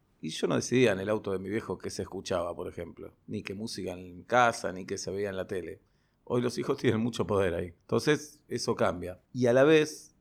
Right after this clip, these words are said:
somos padres, me parece, más adolescentes, entonces compartimos más gustos musicales con, con nuestros hijos. Hay tan poca tolerancia al aburrimiento que a veces preferís, en lugar de tenerlo saltándote en tu cabeza media hora, decís, "Bueno, veamos lo que querés vos, dale".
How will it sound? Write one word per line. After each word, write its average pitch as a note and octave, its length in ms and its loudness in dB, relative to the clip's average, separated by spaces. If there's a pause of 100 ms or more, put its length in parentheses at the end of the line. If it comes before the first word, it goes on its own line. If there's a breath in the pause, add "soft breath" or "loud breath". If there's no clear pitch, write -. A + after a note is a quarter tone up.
(320)
somos B2 400 -2
padres, C3+ 340 8
me A#2 120 0
parece, A#2+ 300 0
más B2 220 0
adolescentes, C3+ 920 2 (260)
entonces C3 280 -6
compartimos A2 560 0
más A2+ 200 2
gustos A2 260 0
musicales G2 560 0
con, F2+ 380 -6 (440)
con F2+ 160 -2
nuestros F#2 360 -6
hijos. F2 380 -8 (260)
Hay D3 180 4
tan B2+ 220 2
poca C3+ 300 2
tolerancia A#2+ 600 2
al A2 60 4
aburrimiento C3+ 960 0 (480)
que - 80 -6
a G#2 40 2
veces B2 640 0
preferís, G#2+ 440 -2
en F#2+ 80 -4
lugar A2 180 0
de G#2+ 60 2
tenerlo G#2 500 -4
saltándote G#2+ 640 -4
en G#2 80 -2
tu G2+ 100 -4
cabeza G#2+ 380 2
media A2+ 280 4
hora, C3+ 120 8
decís, A2 140 2
"Bueno, G#2 340 4
veamos G#2+ 260 0
lo F#2 80 -4
que F#2 100 -6
querés F#2+ 180 -4
vos, E2+ 220 -4
dale". E2+ 240 -8